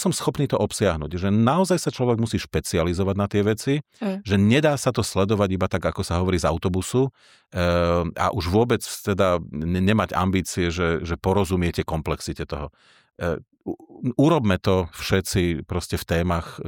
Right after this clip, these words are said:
Speaker 1: kde, kde jednoducho porozumieme, že neposunie nás to nikam v živote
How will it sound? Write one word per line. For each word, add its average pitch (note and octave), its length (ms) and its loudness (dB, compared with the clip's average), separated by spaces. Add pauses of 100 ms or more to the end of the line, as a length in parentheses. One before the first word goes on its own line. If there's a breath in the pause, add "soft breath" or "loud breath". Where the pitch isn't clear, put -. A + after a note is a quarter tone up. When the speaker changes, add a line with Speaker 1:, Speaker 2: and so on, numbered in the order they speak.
(120)
Speaker 1:
kde, E2 480 -2 (400)
kde D3+ 160 2
jednoducho F3+ 240 0
porozumieme, G#2 640 2
že F2+ 160 -4 (240)
neposunie G#2 800 2
nás E2+ 240 -2
to F#2 80 -2
nikam E2 400 -2
v D#2+ 80 -6
živote E2 320 -2